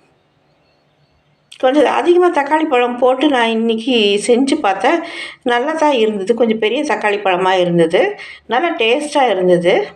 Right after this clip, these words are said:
சாதம். இப்போ உப்பு சேர்த்து நல்லா வதக்கலாம். பிறகு நம்ம அதில் காய் சேர்த்து, உருளைக்கிழங்கு நான் ஒரு பக்கம் இருந்தது பார்க்கல,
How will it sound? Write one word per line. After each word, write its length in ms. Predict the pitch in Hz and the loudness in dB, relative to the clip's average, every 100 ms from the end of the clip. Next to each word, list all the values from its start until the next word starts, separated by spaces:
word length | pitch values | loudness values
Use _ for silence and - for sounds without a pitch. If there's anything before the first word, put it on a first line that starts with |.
| _ _ _ _ - - - | _ _ _ _ -20 -20 -12
சாதம். 480 | 220 190 190 202 370 - _ _ _ _ _ _ _ _ _ | -2 0 2 0 -2 -8 _ _ _ _ _ _ _ _ _
இப்போ 200 | 262 330 277 | -2 0 2
உப்பு 240 | 220 247 277 | 0 0 0
சேர்த்து 400 | 214 202 - 403 | 0 0 2 2
நல்லா 240 | 240 202 | 2 2
வதக்கலாம். 580 | 185 180 185 185 190 392 403 - _ _ _ _ _ _ _ _ _ _ _ _ _ _ _ _ _ _ _ _ _ _ _ _ _ _ _ _ _ _ _ _ _ _ _ - | 0 0 0 0 0 -2 -8 -16 _ _ _ _ _ _ _ _ _ _ _ _ _ _ _ _ _ _ _ _ _ _ _ _ _ _ _ _ _ _ _ _ _ _ _ -2
பிறகு 300 | 262 311 349 | 0 2 2
நம்ம 320 | 302 240 285 | 2 2 2
அதில் 340 | 294 214 202 - | 2 0 -2 0
காய் 300 | 226 247 247 | 0 0 0
சேர்த்து, 320 | 202 190 - 440 - - _ _ _ _ _ _ | -2 -2 2 0 0 -8 _ _ _ _ _ _
உருளைக்கிழங்கு 640 | 214 269 339 320 254 269 302 | 0 2 0 -2 0 0 0
நான் 220 | 226 226 359 339 208 185 | 0 0 2 2 0 0
ஒரு 180 | - 220 | 0 2
பக்கம் 360 | 220 226 339 311 | 0 -2 0 2
இருந்தது 360 | 233 277 269 220 | 0 2 2 2
பார்க்கல, 460 | 196 196 - 214 | 0 -4 0 2